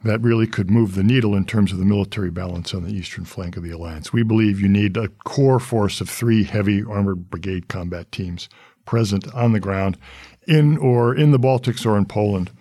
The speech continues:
twenty-four seven, three sixty-five. Not in Fort Hood, not in, in warehouses in Belgium, right up where they're needed.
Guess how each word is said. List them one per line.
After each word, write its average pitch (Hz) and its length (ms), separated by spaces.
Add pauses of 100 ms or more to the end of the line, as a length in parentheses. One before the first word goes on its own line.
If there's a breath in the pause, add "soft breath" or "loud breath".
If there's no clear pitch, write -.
(540 soft breath)
twenty-four 104 440
seven, 90 360
three 92 200
sixty-five. 90 680
Not 117 420
in 127 260
Fort 123 280
Hood, 123 380 (280 loud breath)
not 120 360
in, 131 580
in 117 380
warehouses 120 640
in 120 100
Belgium, 113 540 (240 soft breath)
right 110 240 (140)
up 120 200
where 117 80
they're 117 140
needed. 98 320